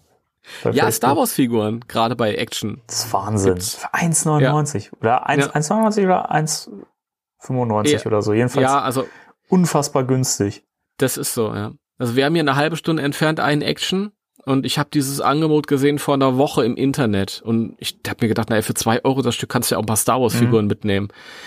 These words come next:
Speaker 2: Ähm, aber ich glaub, ich brauch da nicht mehr hinfahren. <laughs> Die sind bestimmt alle weg.
Speaker 1: Ja, wahrscheinlich.
Speaker 2: Ja, weil an, an den Sammlern geht das natürlich nicht vorbei, unbemerkt. Ja, aber das ist schon, ist schon Wahnsinn. Ja,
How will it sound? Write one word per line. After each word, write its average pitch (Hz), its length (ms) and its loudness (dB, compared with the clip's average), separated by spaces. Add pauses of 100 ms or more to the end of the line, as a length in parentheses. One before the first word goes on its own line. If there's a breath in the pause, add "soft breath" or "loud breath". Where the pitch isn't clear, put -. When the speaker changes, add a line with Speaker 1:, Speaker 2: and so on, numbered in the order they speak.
(280 loud breath)
Speaker 2:
Ähm, 120 400 2
aber 110 160 2
ich 107 100 0
glaub, 117 160 2
ich 120 100 -4
brauch 117 160 2
da 123 120 0
nicht 117 160 -2
mehr 110 80 2
hinfahren. 104 500 0 (160)
<laughs> - 200 -12
Die - 60 -2
sind - 180 0
bestimmt - 240 0
alle 107 180 2
weg. - 300 -2 (160)
Speaker 1:
Ja, 117 200 4
wahrscheinlich. 110 640 0 (720 loud breath)
Speaker 2:
Ja, - 80 -6 (100)
weil 127 160 -4
an, 107 160 -4
an 110 160 -6
den 117 160 4
Sammlern 123 360 2
geht 127 100 4
das - 160 2
natürlich 120 260 0
nicht 127 140 -2
vorbei, 117 400 2
unbemerkt. 101 640 -4 (1160 loud breath)
Ja, 101 200 -2 (300)
aber 104 180 2
das 104 180 2
ist 120 100 -2
schon, 107 320 2 (420 soft breath)
ist 147 100 -2
schon 143 180 2
Wahnsinn. 104 460 2 (300)
Ja, - 140 -8